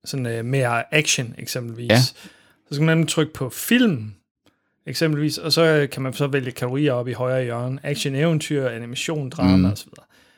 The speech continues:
Speaker 1: Det er jo fint nok, når man kommer derind, men det er jo ikke alle, der lige fanger den, måske. Altså
Speaker 2: Det er netop den der med, at, at udforsk er en sjov kategori, fordi der har du også en, så har du nogle tematikker, de har lavet der, altså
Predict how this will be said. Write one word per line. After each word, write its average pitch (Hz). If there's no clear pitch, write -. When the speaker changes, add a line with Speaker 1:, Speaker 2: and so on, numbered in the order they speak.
Speaker 1:
Det 185
er 214
jo -
fint 254
nok, 160
når 160
man 151
kommer 139
derind, 156
men 131
det 131
er 131
jo 139
ikke 156
alle, 165
der 143
lige 147
fanger 156
den, 117
måske. 127
Altså 123
Speaker 2:
Det 104
er 98
netop 143
den 156
der 139
med, 127
at, 98
at -
udforsk 147
er 92
en 92
sjov 170
kategori, 98
fordi 113
der 135
har 156
du 117
også 120
en, 107
så 156
har 160
du 127
nogle 95
tematikker, 92
de 110
har 143
lavet 143
der, 110
altså 90